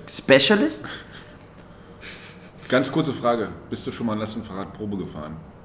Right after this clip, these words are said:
Speaker 1: Ja, also ich
Speaker 2: Hm?
Speaker 1: bin schon mal eins gefahren.
Speaker 2: Ah, okay.
Speaker 1: Aber es war jetzt keine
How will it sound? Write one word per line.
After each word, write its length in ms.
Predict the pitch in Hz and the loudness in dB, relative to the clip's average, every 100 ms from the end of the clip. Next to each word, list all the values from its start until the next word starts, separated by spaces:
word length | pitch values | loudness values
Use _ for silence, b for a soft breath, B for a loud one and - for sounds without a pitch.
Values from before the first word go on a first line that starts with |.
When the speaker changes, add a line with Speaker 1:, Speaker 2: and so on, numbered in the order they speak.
| - | 4
Speaker 1:
Ja, 520 | 131 117 214 - - - | 8 8 6 2 -6 4
also 140 | 123 | 6
ich 60 | 123 | 8
Speaker 2:
Hm? 40 | 185 | 8
Speaker 1:
bin 120 | 185 | 8
schon 120 | 151 | 10
mal 100 | 147 | 12
eins 240 | 123 123 | 12 8
gefahren. 420 | 123 - 98 82 80 - | 4 4 6 6 0 -2
Speaker 2:
Ah, 140 | 285 | 2
okay. 80 | 190 | 4
Speaker 1:
Aber 160 | 131 - | 6 6
es 140 | - | 10
war 140 | 151 | 12
jetzt 200 | 151 143 | 12 10
keine 340 | - 139 131 | 10 10 10